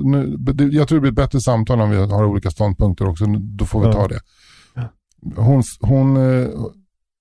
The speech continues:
Speaker 1: Bianca Kronlöf är väl kanske inte heller nyansernas mästarinna.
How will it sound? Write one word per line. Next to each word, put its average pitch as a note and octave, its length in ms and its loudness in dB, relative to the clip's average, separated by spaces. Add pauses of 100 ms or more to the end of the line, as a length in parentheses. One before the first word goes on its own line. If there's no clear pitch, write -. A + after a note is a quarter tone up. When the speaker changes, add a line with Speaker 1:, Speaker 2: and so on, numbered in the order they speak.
(240)
Speaker 1:
Bianca D3 260 0
Kronlöf D#3 360 2 (100)
är C3 40 2
väl B2+ 100 0
kanske B2+ 240 2
inte C3 160 0
heller C3+ 560 2
nyansernas C3 760 0
mästarinna. A2 600 0